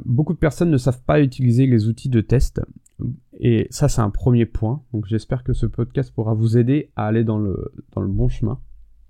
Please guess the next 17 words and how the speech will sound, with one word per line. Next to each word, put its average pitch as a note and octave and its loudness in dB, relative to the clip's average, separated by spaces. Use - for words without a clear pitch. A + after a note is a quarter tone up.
Beaucoup E3 2
de - -8
personnes D#3+ 0
perdent A#2+ 0
leur B2 0
temps F#3+ 0
à A#2+ 2
optimiser A#2+ 0
et B2 0
pensent D#3 -4
que C3+ -2
c'est B2+ -2
une A#2 2
course - -6
à B2 0
la A#2 0
vitesse. G#2+ -6